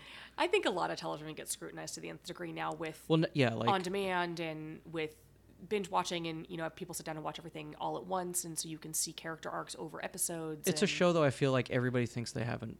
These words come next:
Speaker 2: everybody has an opinion.
Speaker 1: Well, yeah, 'cause everyone was twenty-five once.
Speaker 2: Yeah.
Speaker 1: Same thing like dressing a character in jeans and a t-shirt.
Speaker 2: Yeah.
Speaker 1: Everyone is an expert on jeans and a t-shirt.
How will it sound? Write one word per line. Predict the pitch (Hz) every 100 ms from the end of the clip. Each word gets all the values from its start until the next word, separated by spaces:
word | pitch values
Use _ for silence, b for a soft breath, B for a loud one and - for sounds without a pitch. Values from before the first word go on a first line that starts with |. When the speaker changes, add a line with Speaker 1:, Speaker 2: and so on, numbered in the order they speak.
| -
Speaker 2:
everybody | 139 165 151 127
has | 123
an | 117
opinion. | - 120 104 - - -
Speaker 1:
Well, | 247
yeah, | 262 277
'cause | 190
everyone | 185 180
was | 165
twenty-five | 196 160 190 156
once. | 156 - -
Speaker 2:
Yeah. | 131 120 -
Speaker 1:
Same | - 233
thing | 220
like | 214
dressing | 196 190 180
a |
character | - 175 180
in | 160
jeans | 170 165
and |
a | 156
t-shirt. | - 165 156 143
Speaker 2:
Yeah. | 156 135 120 -
Speaker 1:
Everyone | 196 196 190 196 196 180
is | 180
an |
expert | 175 170 - 165
on | 156
jeans | 160 156
and |
a | 156
t-shirt. | 165 151 151